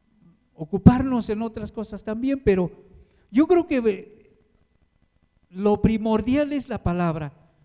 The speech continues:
Yo siempre cuando, eh, escucho un mensaje, lo tengo que estar, eh, repasando una y otra vez. Como ayer que estuvimos aquí, el pastor nos puso esa película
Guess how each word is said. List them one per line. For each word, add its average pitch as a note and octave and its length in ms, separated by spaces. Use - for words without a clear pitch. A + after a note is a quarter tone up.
Yo B3+ 180
siempre D4 400
cuando, F3 760
eh, E3+ 220
escucho G3 420
un G3+ 80
mensaje, D#3+ 600
lo D#3 140
tengo F#3+ 340
que D#3 100
estar, E3+ 400
eh, D3+ 240
repasando E3+ 840
una E3+ 640
y E3 100
otra E3+ 260
vez. E3 460
Como F3+ 240
ayer F#3 340
que D#3 580
estuvimos D#3+ 520
aquí, E3+ 460
el D3+ 100
pastor D3 320
nos D3+ 220
puso - 340
esa C#3+ 180
película C#3 540